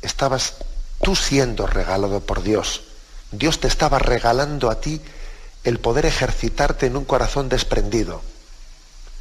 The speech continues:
No eras tanto tú el que hacías un favor a la Iglesia o tú el que hacías un favor a Dios. Dios te lo hacía a ti. La Madre Iglesia te lo hacía a ti cuando te estaba llamando una y otra vez a tener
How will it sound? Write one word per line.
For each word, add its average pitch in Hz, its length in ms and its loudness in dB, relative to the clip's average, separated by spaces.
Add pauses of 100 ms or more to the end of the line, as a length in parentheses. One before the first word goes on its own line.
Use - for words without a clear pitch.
(200)
No 139 140 2
eras 143 180 0
tanto 127 320 2
tú 120 240 2
el 117 100 2
que - 80 -2
hacías - 300 0
un 120 100 0
favor 107 480 2
a 104 60 0
la 101 80 0
Iglesia 104 440 0 (220)
o 104 120 2
tú 175 180 2
el 143 80 2
que - 100 0
hacías 113 260 2
un 120 120 2
favor 107 300 2
a 101 60 2
Dios. 107 280 2 (520)
Dios 151 380 0
te 117 120 0
lo 104 80 4
hacía 101 300 2
a - 20 -2
ti. 95 260 -4 (540)
La 110 160 0
Madre 143 280 2
Iglesia 127 440 2
te 127 100 4
lo 110 120 2
hacía 131 320 2
a - 20 -2
ti - 260 -4 (300)
cuando 107 260 4
te - 80 -2
estaba 139 300 0
llamando 120 580 2
una - 240 0
y 110 120 0
otra 107 220 0
vez 127 280 2
a - 80 0
tener 123 360 0